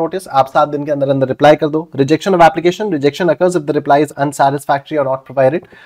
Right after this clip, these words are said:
अगर आपने रिप्लाई नहीं दिया या रिप्लाई आपका अनसैटिस्फैक्टरी है तो, अ, एप्लीकेशन रिजेक्ट हो जाएगी। Deemed amendment, if no action is taken within fifteen working days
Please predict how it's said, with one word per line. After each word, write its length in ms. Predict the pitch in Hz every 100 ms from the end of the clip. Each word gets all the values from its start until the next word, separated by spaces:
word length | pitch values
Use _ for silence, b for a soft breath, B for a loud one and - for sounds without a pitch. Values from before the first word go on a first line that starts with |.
| B
अगर 160 | 139 151
आपने 220 | 156 160
रिप्लाई 320 | 139 139 147
नहीं 140 | 165 165
दिया 160 | 160 160
या 140 | 147
रिप्लाई 280 | 131 139 143
आपका 260 | 135 -
अनसैटिस्फैक्टरी 680 | 135 151 143 135 147 139 143
है 80 | 135
तो, 140 | 117 104 - -
अ, 140 | 120 117
एप्लीकेशन 420 | 123 120 120 131
रिजेक्ट 320 | 117 123 139 175
हो 60 |
जाएगी। 320 | 160 156 175 180 B B B
Deemed 280 | 151 254 254
amendment, 360 | 214 196 240 -
if 140 | 156 180
no 80 | 208 226
action 280 | 202 208
is 80 | 196 185
taken 260 | 180 190
within 180 | 175 185 185
fifteen 480 | 160 165 - 226 196
working 260 | 170 185 175
days 120 | 165